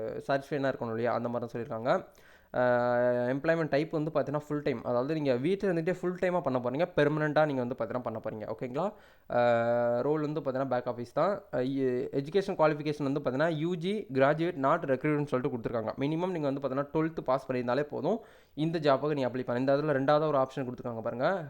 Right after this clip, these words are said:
ஹெச் எஸ் சி graduate with one year, அ, of any experience அப்படின்னு சொல்லிட்டு கொடுத்துருக்காங்க. அ, ஃப்ரெஷரும் இந்த இடத்துல வந்து, அ, அப்ளை பண்ணிக்கலாம் அப்படிங்கிற மாதிரி தான் சொல்லியிருக்காங்க. அதனால ஃப்ரெஷரா இருந்தாலும் இந்த ஜாப்புக்கு அப்ளை பண்ணுங்க. Already இந்த ஜாப்புக்கு வந்து பார்த்தீங்கன்னா, நிறைய பேர் வந்து பார்த்தீங்கன்னா அப்ளை பண்ணியிருக்காங்க. அ,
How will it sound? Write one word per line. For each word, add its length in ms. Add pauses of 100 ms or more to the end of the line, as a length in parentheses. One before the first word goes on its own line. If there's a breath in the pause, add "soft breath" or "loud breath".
ஹெச் 200
எஸ் 260
சி 260
graduate 480
with 220
one 280
year, 220 (460 loud breath)
அ, 80 (400)
of 100
any 260
experience 580 (120)
அப்படின்னு 300
சொல்லிட்டு 260
கொடுத்துருக்காங்க. 440 (560 loud breath)
அ, 60 (420)
ஃப்ரெஷரும் 380
இந்த 140
இடத்துல 140
வந்து, 440
அ, 340
அப்ளை 260
பண்ணிக்கலாம் 380
அப்படிங்கிற 260
மாதிரி 200
தான் 80
சொல்லியிருக்காங்க. 360
அதனால 280
ஃப்ரெஷரா 380
இருந்தாலும் 240
இந்த 160
ஜாப்புக்கு 200
அப்ளை 160
பண்ணுங்க. 280 (160)
Already 300
இந்த 220
ஜாப்புக்கு 240
வந்து 100
பார்த்தீங்கன்னா, 300
நிறைய 180
பேர் 160
வந்து 80
பார்த்தீங்கன்னா 220
அப்ளை 200
பண்ணியிருக்காங்க. 520 (600 loud breath)
அ, 40